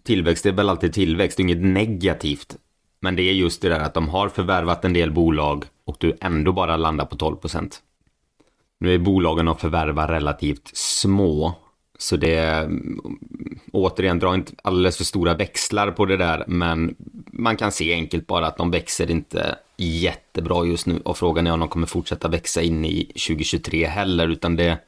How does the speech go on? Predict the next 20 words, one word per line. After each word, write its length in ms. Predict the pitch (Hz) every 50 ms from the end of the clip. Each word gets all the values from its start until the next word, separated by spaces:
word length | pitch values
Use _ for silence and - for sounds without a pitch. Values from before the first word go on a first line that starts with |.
| _ _ _ _ _
det 120 | - 92
blir 220 | 85 92 101 101 101
nog 160 | 104 101 92
som 160 | - 98 90
för 100 | 85 92
alla 200 | 92 92 92 92
andra 200 | 92 92 92 90
bolag, 400 | 87 92 92 92 87 87 90 90
det 80 | 87 82
blir 260 | 76 85 85 92 92
det 80 | 92 90
här 120 | 92 90
mellanåret, 760 | 92 92 90 87 85 82 85 85 82 85 85 85 - - - -
de 420 | - 85 85 85 82 82 80 80
betar 280 | 78 87 82 82 - 85
av 160 | 85 82 82
lite 220 | 80 78 80 - 76
skuld 380 | - - 90 90 87 87 85
och 120 | 87 87 -
sådär. 260 | - - - -